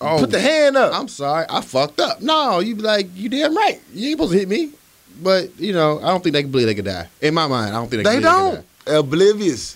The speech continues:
Speaker 2: They oblivious. It's the same shit that was going on with Black Lives Matter. They oblivious to it 'cause it's not, they, nobody they give a fuck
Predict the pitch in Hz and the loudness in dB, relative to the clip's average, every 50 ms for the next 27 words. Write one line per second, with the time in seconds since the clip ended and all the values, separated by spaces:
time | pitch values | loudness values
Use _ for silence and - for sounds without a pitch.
0 | - _ - - 123 139 135 117 98 87 92 104 123 151 165 175 170 170 143 127 | -18 _ -12 -8 -4 -4 -2 -4 -4 -8 -10 -6 -4 -2 -2 0 0 0 -2 -2
1 | - - 185 214 202 - - 202 208 - - 247 240 233 226 233 233 - - 247 | -2 -2 -2 -2 -2 -4 -8 -8 -6 -4 -2 0 0 0 0 0 0 -2 0 0
2 | 247 240 226 - - 226 233 247 226 214 247 254 254 254 254 262 254 254 262 240 | -2 -2 -4 -4 -4 -2 -2 -2 -2 -2 -2 0 2 2 2 2 2 2 2 2
3 | 240 269 262 269 254 269 277 277 285 285 277 269 277 294 311 330 320 285 175 110 | 0 0 0 0 0 0 0 0 2 2 0 0 -2 -2 -2 0 0 0 -2 -4
4 | - _ - - - - - - - - - _ _ _ _ _ _ - 254 277 | -8 _ -20 -20 -20 -20 -20 -20 -20 -20 -20 _ _ _ _ _ _ 2 4 4
5 | 285 277 247 196 160 170 190 269 339 359 320 294 269 262 233 - - 247 262 285 | 6 4 4 2 0 -2 0 0 0 0 0 0 0 -2 -4 -4 -4 -2 -2 -2
6 | 302 233 226 233 226 214 240 240 226 208 208 196 165 180 - - _ 107 120 135 | -2 0 0 0 2 2 2 0 0 0 -2 -2 -2 -2 -4 -8 _ -8 -6 -6
7 | 127 - 139 156 175 175 196 190 196 190 208 208 196 208 254 254 254 226 - - | -4 -2 -2 0 2 2 2 2 2 2 0 -2 -2 -2 -4 -4 -4 -4 -2 -2
8 | 269 262 | -2 -2